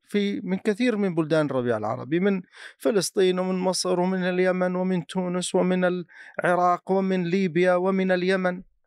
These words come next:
آه، هنا اكتشفنا أن الناس تشرنقت حتى ضمن سايكس بيكو، فاكتشفنا أن سايكس بيكو هي في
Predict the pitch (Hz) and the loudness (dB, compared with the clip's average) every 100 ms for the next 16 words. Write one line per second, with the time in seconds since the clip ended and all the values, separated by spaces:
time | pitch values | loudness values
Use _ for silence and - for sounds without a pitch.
0 | - 127 123 104 - 254 262 - - 185 | -8 -4 -4 -6 0 2 2 -2 -6 -2
1 | 190 - 123 110 - - _ _ _ _ | -4 -2 -4 -4 -8 -16 _ _ _ _
2 | _ - 156 165 165 160 170 - - 143 | _ -2 -2 -2 0 2 0 -2 -2 0
3 | 156 202 - 202 - 254 240 233 247 240 | 2 0 -2 -4 0 0 2 0 -2 -4
4 | - - - _ - 233 240 226 180 233 | -6 -6 -6 _ -2 0 0 -2 -2 0
5 | 247 233 208 - 240 - 220 - 277 - | 2 0 -2 -2 -2 -2 -4 0 0 2
6 | 151 147 - 175 214 202 196 185 196 185 | -2 -4 -4 -4 0 0 0 0 -4 -6
7 | - 196 185 185 190 196 190 | -4 -2 2 2 2 2 0